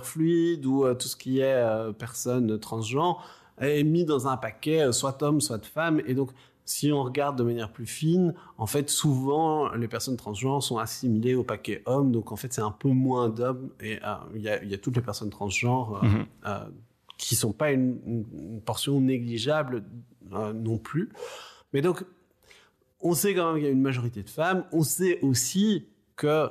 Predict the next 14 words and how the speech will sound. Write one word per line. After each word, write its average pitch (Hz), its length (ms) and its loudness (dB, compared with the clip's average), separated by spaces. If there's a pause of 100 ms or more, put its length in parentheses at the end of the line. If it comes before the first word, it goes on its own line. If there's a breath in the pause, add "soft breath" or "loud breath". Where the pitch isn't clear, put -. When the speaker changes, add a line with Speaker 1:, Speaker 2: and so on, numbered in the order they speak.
(260)
Speaker 1:
dans 110 120 -2
la 110 140 -6
très 196 560 2
grande 147 400 2
majorité 120 500 -2
des 107 160 -2
cas, 170 480 -2 (360 loud breath)
euh, 110 340 -4 (140)
peu 202 340 4
importe 143 320 -2
la 123 80 0
forme 123 240 -4
de 110 60 -6
prostitution, 175 800 -2